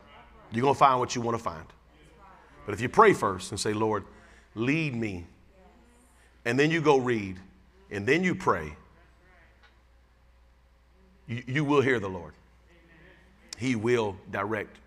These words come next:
your paths. If you lean not to your own understanding and you acknowledge him in all your ways, he will direct you. I want that for you. I want that for you.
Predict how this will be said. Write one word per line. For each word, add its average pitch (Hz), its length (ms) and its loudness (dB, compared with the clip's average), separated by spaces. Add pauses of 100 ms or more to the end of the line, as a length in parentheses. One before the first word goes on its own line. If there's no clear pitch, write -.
your 98 200 -10
paths. 90 520 -14 (260)
If 110 160 -4
you 127 140 0
lean 143 280 0
not 147 220 2
to 139 80 -2
your 135 140 0
own 131 160 -4
understanding 113 500 -6 (340)
and 113 140 -4
you 110 140 -4
acknowledge 117 760 4
him 92 220 -4
in 90 100 -8
all 92 160 -6
your 104 120 -6
ways, 85 460 -12 (720)
he 104 140 -6
will 90 140 -6
direct 87 480 -12
you. - 80 -16 (1200)
I 143 80 12
want 151 240 6
that 107 140 -6
for 101 120 -8
you. 90 200 -10 (1120)
I 127 40 -2
want 131 180 2
that 107 140 -4
for 104 100 -10
you. 90 160 -12